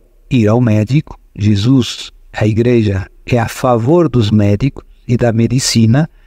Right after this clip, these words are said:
São Lucas, evangelista, era médico.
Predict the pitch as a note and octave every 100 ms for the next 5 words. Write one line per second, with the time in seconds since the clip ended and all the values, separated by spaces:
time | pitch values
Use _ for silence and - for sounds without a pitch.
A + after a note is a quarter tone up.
0 | _ - - - C#3 C#3+ F3+ G3 - A2+
1 | G2+ - - C3 C3 C3 B2 B2+ D3 C3
2 | - A2+ G#2 C3+ C#3 C3 A2+ - _ _
3 | - - A2 G#2 G2+ F#2+ B2+ C3 D#3